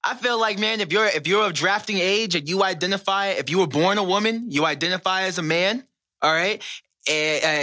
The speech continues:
you sign up, you got all your legal documents to show that you're a man, if that's possible. I don't know if that's possible or not. I, I don't know. But if that is, I think you should have to register for the draft too. Like Kendrick Lamar said on the Pimp a Butterfly, man, this dick ain't free.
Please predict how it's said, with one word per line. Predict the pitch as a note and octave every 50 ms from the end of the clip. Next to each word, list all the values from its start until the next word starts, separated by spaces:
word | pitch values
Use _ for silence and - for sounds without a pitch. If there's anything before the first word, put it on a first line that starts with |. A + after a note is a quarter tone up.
| C#3 C#3
you | E3+
sign | - - F3+ F3 F#3 F#3+ G3
up, | F#3+ -
you | E3 E3+
got | F#3+ F#3 -
all | D#3+ E3+ F#3 F#3+
your | G3 F#3+ F#3
legal | F#3+ F#3+ F#3+ F#3+
documents | F3 G3 G3 G3 - G3 G3+ G3+ F#3+ -
to |
show | D#3 - - G3 G3
that | F#3+ F3+ -
you're | G3+ F#3+
a | F3+ E3
man, | D#3+ E3+ F#3 G3+ G#3 G3
if | - F#3+ F3+
that's | - F3+ D#3+ D3+
possible. | - - D3 C#3 C#3+ - - D3+ D#3
I | C#3+ C#3+ D#3
don't | D#3+ D#3+ D#3+
know | D3+ D3
if | D3+ D3+
that's | D#3+ D3 C#3 -
possible | - F3+ E3+ D#3+ - - D3 C#3 C3
or | B2+
not. | B2+ C3 C3+ C3+ -
I, | D3 C#3+ -
I | - C#3+ D#3
don't | C3+ D3+ F3+
know. | F#3+ C#3 - - _ _ _ _ _ _ _ _ _ _ _ -
But | D#3 D#3+
if | G#3 A3+ -
that | - A#3+ G#3+ F3+ F3+
is, | F3+ F3+ F#3 F3+ - -
I | B2+ D3+ E3+
think | - F#3 F3
you | D#3+ F3+
should | F#3 - D#3 E3+
have | F3+ F3
to | F3+ E3+
register | F3+ G3+ G3 F#3+ - - G3+
for | F#3+ - G3
the | G3 F3+
draft | D#3 G#3 A3 A3 G#3+ G#3+ -
too. | - C#4 A3 D#3+ A#2+ - - - - - -
Like | A3 G#3+
Kendrick | - D4 D#4+ A#3+ F#4+ -
Lamar | A#3+ A3+ A#3+ A#3+ A#3+ A3+
said | - - A3 A3
on | G#3 G3+
the | F#3
Pimp | - A#3 A#3 A3
a | F#3+
Butterfly, | D3 D3+ G3 G3+ G3 - - F3 D#3+ D3 C#3
man, | C#3+ D3 D3 D3 D#3+
this | A3 C#4 A#3
dick | F#3 E3 A3 G#3+ G#3+ F#3+
ain't | F#3+ G#3 G3+ F#3+
free. | - - G3 G3+ G3+ D#3+ A#2+ A2+ -